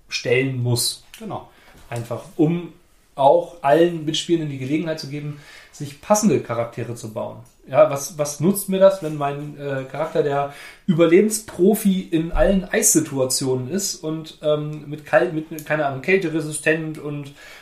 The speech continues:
Speaker 1: ähm, ne, keine Ahnung, kann durch Eis gucken, hat Eiszauber und ich spiele in der Wüste. So, dann cool, dann wird nachts kalt, das hält er aus, ja.
Speaker 2: Mhm.
Speaker 1: Aber, oder ich spiele, keine Ahnung, in, in Australien oder so, ja.
Speaker 2: Ja.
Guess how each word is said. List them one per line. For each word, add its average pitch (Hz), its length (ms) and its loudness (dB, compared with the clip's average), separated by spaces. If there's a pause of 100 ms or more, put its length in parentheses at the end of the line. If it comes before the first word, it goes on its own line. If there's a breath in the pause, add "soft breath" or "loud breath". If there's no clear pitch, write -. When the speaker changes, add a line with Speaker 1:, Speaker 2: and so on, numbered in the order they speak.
(140 loud breath)
Speaker 1:
ähm, 147 460 6
ne, 175 140 0
keine 151 300 2
Ahnung, 139 220 -4
kann 165 140 -4
durch 160 220 -4
Eis 175 200 2
gucken, 156 440 -2
hat 143 160 -6
Eiszauber 147 760 4 (560 loud breath)
und 143 320 0
ich 127 100 -6
spiele 131 180 -8
in 123 60 -4
der 117 100 -6
Wüste. 113 240 -10 (960 soft breath)
So, 107 240 -14 (100)
dann 120 220 -10
cool, 175 240 8
dann 147 180 -8
wird 151 120 -4
nachts 156 240 0
kalt, 156 240 6
das - 280 -12
hält 143 160 -4
er 131 120 0
aus, 127 240 2
ja. - 220 -12 (120)
Speaker 2:
Mhm. 123 240 -8
Speaker 1:
Aber, 127 320 0 (300 loud breath)
oder 139 220 2
ich 139 100 -6
spiele, 139 240 -4
keine 135 260 0
Ahnung, 135 360 -4
in, 131 640 -10
in 120 80 -16
Australien 123 600 0
oder 107 220 -4
so, 107 160 -10
ja. 117 220 -10 (800)
Speaker 2:
Ja. 127 200 -4